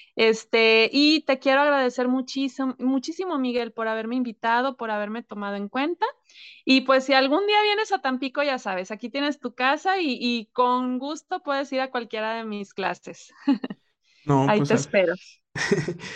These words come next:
Speaker 2: al contrario, muchísimas gracias y gracias también por la,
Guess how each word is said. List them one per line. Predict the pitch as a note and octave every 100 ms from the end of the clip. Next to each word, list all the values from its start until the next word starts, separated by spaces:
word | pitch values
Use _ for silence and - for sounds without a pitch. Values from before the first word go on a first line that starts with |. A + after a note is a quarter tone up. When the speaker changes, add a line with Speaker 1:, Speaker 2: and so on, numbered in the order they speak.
| - -
Speaker 2:
al | B2 B2
contrario, | B2 A#2+ B2 C3 C#3
muchísimas | B2+ - - C3+ A#2+
gracias | B2+ B2+ C3+ C#3+ D3 C#3
y |
gracias | B2 A#2 B2+ B2
también | C3 B2+ B2+
por | B2 A2+
la, | G2+